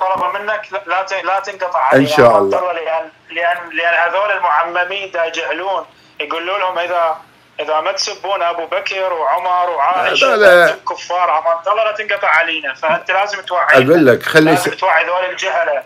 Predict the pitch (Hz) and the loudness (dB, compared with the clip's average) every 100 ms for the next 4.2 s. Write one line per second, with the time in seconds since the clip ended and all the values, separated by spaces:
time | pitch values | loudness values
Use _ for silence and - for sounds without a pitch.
0 | - - 165 170 - 139 123 139 131 123 | -4 2 4 4 4 2 4 4 4 2
1 | 127 131 127 120 127 127 123 120 117 127 | 0 0 0 0 0 0 0 0 0 0
2 | 127 123 113 95 120 117 113 - - - | 0 0 -4 -4 -2 -2 -6 -16 -20 -20
3 | - - 127 120 - 127 127 120 120 127 | -10 -2 0 2 2 2 4 2 2 2
4 | 120 | 0